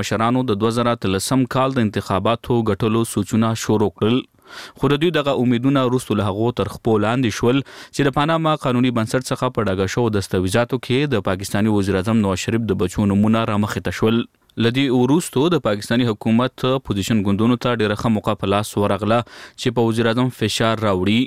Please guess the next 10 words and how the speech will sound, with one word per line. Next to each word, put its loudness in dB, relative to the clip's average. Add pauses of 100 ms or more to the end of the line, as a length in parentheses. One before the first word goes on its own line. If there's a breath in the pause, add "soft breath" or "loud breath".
(340 loud breath)
اوس 4
ځینې 0
سیاسي -2
ګوندونه 2
د 2
وزیر 2
اعظم 0
د 0
استعفا -2
غوښتنه -2